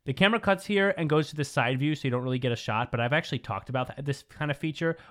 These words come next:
where the track opens up to something, like, look at this. This is, this is, like, five times wider than the normal track width.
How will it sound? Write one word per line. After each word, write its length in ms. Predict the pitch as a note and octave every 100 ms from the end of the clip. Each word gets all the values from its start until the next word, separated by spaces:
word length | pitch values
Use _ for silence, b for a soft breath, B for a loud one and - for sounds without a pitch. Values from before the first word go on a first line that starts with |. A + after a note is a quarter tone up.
| -
where 100 | B2+
the 80 | A2
track 340 | - C3+ -
opens 360 | C3 B2 B2 A#2+
up 200 | B2 -
to 280 | C#3 A#2+ A2
something, 560 | - A#2 B2+ A#2+ A#2 - -
like, 160 | B2+
look 160 | C3+ F#3+
at 80 | C3+
this. 180 | E2+ -
This 180 | C3+
is, 140 | F3+ C#3 D3+
this 180 | D#3+
is, 140 | F#3 C#3+
like, 240 | C#3 B2+ -
five 600 | - - B2 C3+ D#3+ E3
times 460 | - D3 D3 C#3 A2+
wider 640 | G#2+ A2 C3+ G2+ F#2 A2 - _ _ _ _ _
than 380 | B2+ C#3 C#3 C3+
the 100 | C3+
normal 520 | B2 B2 C3 C#3 B2+
track 520 | - - A#2+ C#3+ - - -
width. 420 | F2+ - -